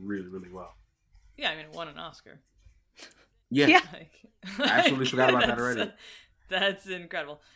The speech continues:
Speaker 2: Uh,
Speaker 1: It was funny 'cause I didn't
Speaker 2: like,
Speaker 1: think it
Speaker 2: like,
Speaker 1: would
Speaker 2: for, like,
Speaker 1: qualify
Speaker 2: for
Speaker 1: for one.
Speaker 2: For me, when I was watching that, when I was watching it, I forgot half the time that it was animated. Like, I was,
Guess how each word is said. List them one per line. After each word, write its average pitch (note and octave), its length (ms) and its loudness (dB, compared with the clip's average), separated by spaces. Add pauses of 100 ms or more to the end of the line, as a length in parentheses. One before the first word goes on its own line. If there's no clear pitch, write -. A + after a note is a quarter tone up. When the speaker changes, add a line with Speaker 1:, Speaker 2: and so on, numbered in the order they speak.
(280)
Speaker 2:
Uh, E3+ 260 -2
Speaker 1:
It E3 60 6
was E3 140 6
funny G3 180 2
'cause D3+ 100 -2
I C#3+ 60 4
didn't D3 40 4
Speaker 2:
like, D#3 100 4
Speaker 1:
think B3+ 100 -2
it - 40 2
Speaker 2:
like, B3+ 100 4
Speaker 1:
would B2 60 -10
Speaker 2:
for, - 80 0
like, - 200 4
Speaker 1:
qualify D4 180 0
Speaker 2:
for G#3+ 60 -6
Speaker 1:
for F#3+ 60 -10
one. F#3 100 -16 (760)
Speaker 2:
For C4+ 160 -4
me, B3 640 -2 (140)
when G#3 220 -8
I G3+ 160 -2
was F#3+ 120 -10
watching E3 480 -8
that, D3+ 220 -12 (560)
when G#3+ 140 -8
I G#3+ 40 -2
was F3 120 -6
watching F#3 360 -8
it, D#3+ 220 -10
I F#3+ 520 -4 (220)
forgot F3 540 -6
half C#3+ 300 -14
the D3+ 80 -18
time D3 500 -18
that D3 120 -12
it - 40 -10
was D3 100 -14
animated. - 600 -14 (320)
Like, F3+ 220 -8
I E3+ 180 -4
was, - 560 -12